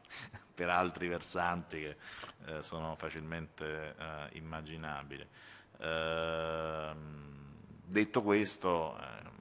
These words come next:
ripeto, credo che l-, l-, l'Europa abbia tutte le risorse umane per potercela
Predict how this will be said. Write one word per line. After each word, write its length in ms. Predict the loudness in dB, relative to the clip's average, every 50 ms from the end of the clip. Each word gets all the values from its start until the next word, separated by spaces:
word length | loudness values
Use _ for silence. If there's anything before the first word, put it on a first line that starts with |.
| -16 -16 -16 -14
ripeto, 320 | -10 -4 -4 -4 -4 -4
credo 220 | -6 -4 -2 -2 -2
che 80 | -2
l-, 460 | -2 -4 -6 -6 -6 -8 -8 -10 -10 -8
l-, 220 | -8 -8 -8 -6 -2
l'Europa 420 | 0 4 8 10 10 10 10 10
abbia 240 | 8 8 6 4 2
tutte 240 | 2 -2 -2 2 2
le 100 | 4 4
risorse 460 | 2 2 2 2 2 4 2 2 0
umane 380 | 2 2 2 2 2 2 0
per 120 | -4 -4 -8
potercela 760 | -8 -8 -6 -4 -4 -6 -6 -6 -8 -6 -6 -4 -6 -6